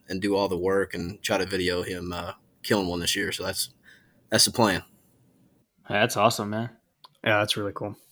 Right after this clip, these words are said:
Speaker 3: I love it. Well, it's always something that, you know, inevitably we're always trying to, it's always in the back of our mind, right? Access to wherever we can hunt,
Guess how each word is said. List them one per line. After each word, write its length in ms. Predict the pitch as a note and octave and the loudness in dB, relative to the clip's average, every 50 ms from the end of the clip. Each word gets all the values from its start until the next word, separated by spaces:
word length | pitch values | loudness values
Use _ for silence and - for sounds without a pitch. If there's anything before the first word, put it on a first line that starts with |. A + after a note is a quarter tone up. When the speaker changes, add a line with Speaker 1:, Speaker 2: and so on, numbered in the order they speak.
| _ _ _ _ - - _ _ - | _ _ _ _ -20 -20 _ _ 2
Speaker 3:
I 80 | - A#2+ | 4 4
love 240 | B2 B2+ B2+ B2 A2+ | 8 10 8 8 8
it. 100 | A#2 - - - - | 4 -2 -6 -10 2
Well, 120 | - D3 D#3 | 8 8 10
it's 100 | D3 - | 10 12
always 220 | F3+ F#3 F#3+ D#3+ | 10 12 12 12
something 320 | - G3 F3+ D3+ - D#3+ D3+ | 12 10 10 10 8 8 10
that, 300 | D3 C#3 B2 - - - - - - - - - - _ _ _ _ - | 10 8 8 6 -2 -12 -16 -16 -16 -20 -20 -20 -20 _ _ _ _ -2
you 100 | B2+ A2 | 0 0
know, 220 | G#2+ G#2+ A2 - - | 0 0 0 0 4
inevitably 540 | E3 D#3 D#3 D#3 D3 D3 C#3+ A2+ C3 C3 B2+ | 8 10 10 10 10 8 6 6 6 6 8
we're 120 | B2 B2 | 8 10
always 240 | B2 B2 B2 B2 - | 10 10 10 8 6
trying 280 | - D3 B2+ B2 B2 A2+ | 6 6 6 6 6 6
to, 340 | - B2 A#2+ A#2 A#2 A2+ - _ _ - _ _ _ - - | 4 4 6 4 4 2 -2 _ _ -20 _ _ _ -10 2
it's 100 | - F3 | 6 8
always 200 | D#3+ E3+ D#3+ D#3+ | 10 10 10 10
in 60 | E3 | 8
the 60 | D3 | 10
back 200 | C3 C#3 C3 C3 | 10 8 8 8
of 60 | - | 6
our 60 | C3+ | 4
mind, 220 | A#2+ A#2 A#2 A2+ G#2 | 6 6 6 4 4
right? 180 | G2+ G#2+ A2+ | 2 0 0
Access 500 | G2+ G#2 G#2+ A2+ - - B2+ A#2 A2+ - - | 4 4 4 4 4 4 2 4 2 2 0
to 260 | - A#2 G#2+ G#2+ A2 | 0 0 0 2 2
wherever 300 | A2 A2+ A2 A2 A2+ A2 | 2 2 2 2 2 0
we 100 | G#2+ A2+ | -2 0
can 140 | A2+ C3 A2+ | -2 -2 0
hunt, 240 | G#2+ A#2 A#2 - | 0 0 0 0